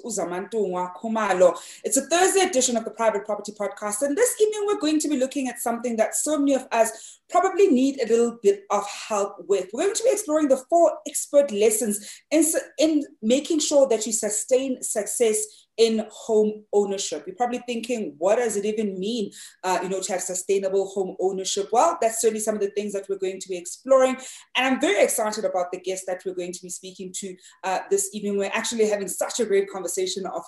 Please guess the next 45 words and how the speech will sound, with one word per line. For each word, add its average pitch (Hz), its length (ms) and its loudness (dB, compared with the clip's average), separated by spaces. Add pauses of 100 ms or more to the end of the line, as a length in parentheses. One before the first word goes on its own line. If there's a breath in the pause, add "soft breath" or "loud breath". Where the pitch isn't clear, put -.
air 185 180 -2
that 180 180 0
we 185 60 -12 (100)
probably, 185 520 -4 (200 loud breath)
uh, 180 300 4
would 196 120 6
have 190 260 4
continued 240 640 2
for 196 200 0
hours 208 300 6
on 190 220 2
end 190 240 -2
before 196 260 0 (100)
coming 190 400 -2
on 190 300 -4
air. 196 180 2 (360 loud breath)
And 320 80 2
this 427 160 4
evening, 392 220 4
I'm 302 180 4
joined 247 280 8
by 220 220 6
Usoli 233 380 2
Molefe 208 520 2
Suchwaro, 196 720 0
who 208 80 -2
is 208 120 -2
the 196 80 -6
founder 294 380 4
and 185 180 4
director 185 500 0 (300 loud breath)
of 208 220 2
Sets 202 440 -2
Mall. 190 300 2 (320 loud breath)
Uh, 214 160 4
good 214 180 0
evening, 285 240 2
Soli. 247 280 2
Thank 262 240 -4
you 269 60 -2
so 269 140 2
much 233 240 -2
for 233 100 0
joining 214 360 0
us. - 280 -12